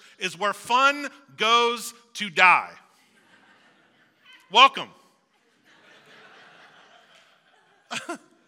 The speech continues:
In this series called Know What You're For, we want to go against the current, uh, stream of negativity that we find ourselves swimming in in our culture.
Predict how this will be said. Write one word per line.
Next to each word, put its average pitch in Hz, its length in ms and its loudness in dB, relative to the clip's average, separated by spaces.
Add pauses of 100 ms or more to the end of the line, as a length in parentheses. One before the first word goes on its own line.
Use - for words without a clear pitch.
(460)
In 175 160 -14
this 175 120 -12
series 240 360 -12
called 160 420 -8
Know 160 200 -12
What 185 180 -14
You're 143 100 -12
For, 135 600 -18 (360)
we 143 80 -20
want 180 180 -14
to 180 60 -18
go 175 160 -12
against 170 640 -12 (280)
the 139 80 -18
current, 175 560 -16 (300)
uh, 113 400 -20 (180)
stream 180 500 -16
of 139 100 -12
negativity 151 840 -14 (260)
that 127 100 -20
we 127 80 -20
find 165 360 -12
ourselves 139 360 -14
swimming 139 420 -20
in 113 140 -20
in 107 140 -20
our 98 200 -20
culture. - 300 -20